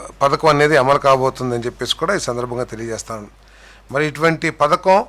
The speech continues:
దేశంలో కేవలం ఢిల్లీ, పంజాబ్, తమిళనాడు, కర్ణాటక, తెలంగాణలో మాత్రమే మరి ఈ పథకం అమలవుతుంది. వారికంటే కూడా మెరుగైన, ఆ, పథకంగా మన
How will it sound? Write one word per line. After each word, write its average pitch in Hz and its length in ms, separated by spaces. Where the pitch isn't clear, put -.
దేశంలో 170 640
కేవలం 165 580
ఢిల్లీ, 160 580
పంజాబ్, 156 460
తమిళనాడు, 147 680
కర్ణాటక, 147 640
తెలంగాణలో 143 760
మాత్రమే 147 640
మరి 139 360
ఈ 143 100
పథకం 139 340
అమలవుతుంది. 143 600
వారికంటే 175 540
కూడా 180 300
మెరుగైన, 147 580
ఆ, 123 580
పథకంగా 156 600
మన 131 280